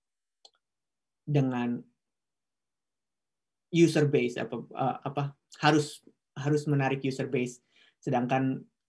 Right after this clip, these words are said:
kita berhadapan dengan Facebook, Twitter, dan, eh, dan Instagram yang sudah mengglobal. Jadi, i-, ya itu tantangan memang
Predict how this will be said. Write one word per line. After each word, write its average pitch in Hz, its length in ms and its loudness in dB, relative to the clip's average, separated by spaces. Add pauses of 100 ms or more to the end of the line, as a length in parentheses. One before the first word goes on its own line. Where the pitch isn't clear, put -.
(160)
kita - 240 0
berhadapan 123 560 -2
dengan 123 240 -4
Facebook, 127 560 -4
Twitter, 123 560 -6 (320)
dan, 120 560 -6 (240)
eh, 123 180 -6 (640)
dan 120 640 -6 (240)
Instagram 131 560 -2
yang 131 80 -2
sudah 135 480 -2 (160)
mengglobal. 120 640 -4
Jadi, 135 240 -2
i-, 104 300 -6 (100)
ya 123 80 -2
itu 120 160 -4
tantangan 123 400 -8
memang 120 320 -4